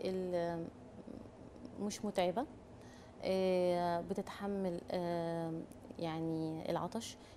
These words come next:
يعني ممكن م-، لو ما سقيتيهاش بك-، ب-، بش-، بشكل منتظم، آه،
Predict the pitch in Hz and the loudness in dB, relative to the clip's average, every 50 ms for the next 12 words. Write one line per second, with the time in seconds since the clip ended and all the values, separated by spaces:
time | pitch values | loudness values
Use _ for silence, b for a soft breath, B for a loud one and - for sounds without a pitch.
0 | b - 175 175 190 208 196 - 208 196 190 - - 185 - 160 185 185 180 180 | b 4 4 6 6 4 4 2 2 2 0 0 -2 -2 -2 2 4 6 6 6
1 | 175 180 - - - - - - 180 175 175 185 202 196 - - - - - - | 6 4 0 -2 -2 -2 -2 0 0 4 4 4 4 2 -2 -6 -10 -12 -12 -10
2 | - - - - - - - 180 170 170 170 170 160 165 165 - - - - - | -10 -10 -10 -10 -8 -4 0 2 4 6 4 4 2 0 -2 -2 -4 -4 -4 -2
3 | - 208 - - 190 185 175 175 - 202 202 190 226 254 285 B B B B B | -2 -2 -2 0 2 2 2 4 6 4 6 6 6 4 4 B B B B B
4 | B B B B B - - 185 180 180 180 175 175 175 175 170 170 170 170 | B B B B B -4 0 2 4 6 6 6 4 4 4 2 2 0 0